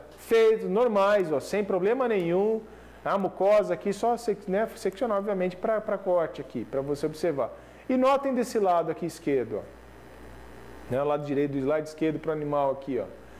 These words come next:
Totalmente destruído, né? Inclusive que determinando, né,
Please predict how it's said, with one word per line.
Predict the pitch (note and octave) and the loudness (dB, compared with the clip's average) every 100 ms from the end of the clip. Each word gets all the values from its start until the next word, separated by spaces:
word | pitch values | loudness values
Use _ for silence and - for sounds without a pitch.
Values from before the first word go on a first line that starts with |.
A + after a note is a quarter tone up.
| - - - | -20 -12 0
Totalmente | C4+ E4+ - D4 C4+ G3+ F#3+ F#3+ | 0 2 2 2 4 2 0 -4
destruído, | F#3+ - D#4+ D#4+ F3+ A#2+ - - - - - - | -6 -4 0 2 2 -2 -10 -18 -20 -20 -20 -8
né? | C#3 E3+ B3 C4 - - - | -2 0 0 -4 -12 -20 -8
Inclusive | E3+ A3 G#3+ E3+ B3 C#4+ | -4 0 2 2 0 0
que | - | 0
determinando, | B3+ A3 A#3+ G3+ G3+ B3 B3 | 0 0 0 2 2 2 2
né, | G3 | 2